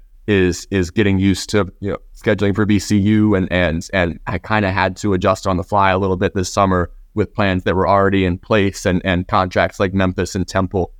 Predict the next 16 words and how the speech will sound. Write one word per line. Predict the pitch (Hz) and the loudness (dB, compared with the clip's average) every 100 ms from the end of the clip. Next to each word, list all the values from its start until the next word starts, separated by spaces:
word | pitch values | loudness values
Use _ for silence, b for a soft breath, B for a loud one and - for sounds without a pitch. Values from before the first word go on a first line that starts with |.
| - - | -10 -4
that | 101 | 0
V | 104 | 0
C | - 98 | 0 2
U | |
had | 98 | 4
already | 92 90 90 | 4 4 0
had | 90 87 87 | 0 0 0
and | 85 92 | -2 -2
try | 95 | 0
to | 90 | 0
create | - 98 90 | -2 -2 0
their | 95 90 | 0 2
own | 90 92 | 2 0
moving | 90 90 92 | -2 -2 -4
forward. | 95 92 90 76 - _ - | 0 2 2 0 -6 _ 0
Um, | 87 76 | 0 0